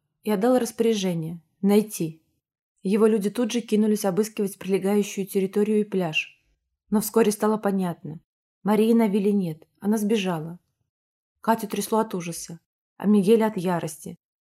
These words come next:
Мужчина рвал и металл, грозясь запереть дочь в доме.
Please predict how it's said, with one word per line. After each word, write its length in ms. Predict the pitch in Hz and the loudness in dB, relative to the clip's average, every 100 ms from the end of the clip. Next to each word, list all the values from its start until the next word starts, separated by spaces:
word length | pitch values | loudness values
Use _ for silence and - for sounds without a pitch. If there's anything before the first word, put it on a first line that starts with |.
| _ _ - | _ _ -4
Мужчина 320 | 202 202 214 | -2 2 4
рвал 280 | 208 208 214 | 4 4 2
и 40 | 220 | 2
металл, 440 | 220 220 180 156 | 0 0 -2 -2
грозясь 400 | 170 185 202 190 | -4 -2 0 -2
запереть 440 | 175 190 190 151 | -2 -2 0 -2
дочь 280 | 139 185 214 | -2 -2 -2
в 100 | 175 | -2
доме. 380 | 165 170 151 | -2 -2 -4